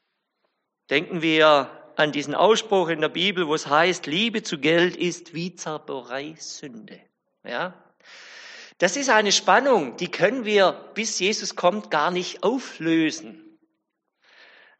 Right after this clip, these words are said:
Ja? Das, da, vor allem wir, die wir in reichen Ländern leben, haben immer diese Spannung. In Johannes,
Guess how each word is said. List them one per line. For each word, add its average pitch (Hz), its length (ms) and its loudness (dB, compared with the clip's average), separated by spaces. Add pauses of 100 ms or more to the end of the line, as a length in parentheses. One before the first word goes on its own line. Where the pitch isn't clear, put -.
(120)
Ja? 139 360 -2 (960)
Das, - 280 -10
da, - 120 -8 (440)
vor - 200 -2
allem 214 280 4
wir, 247 220 2
die 208 220 -4
wir 175 340 4
in 165 160 -2
reichen 180 540 2
Ländern 190 640 2
leben, 139 760 -2 (460)
haben 190 280 4
immer 254 340 0
diese 226 280 -4
Spannung. 135 560 -2 (1800)
In 151 200 -8
Johannes, 165 640 0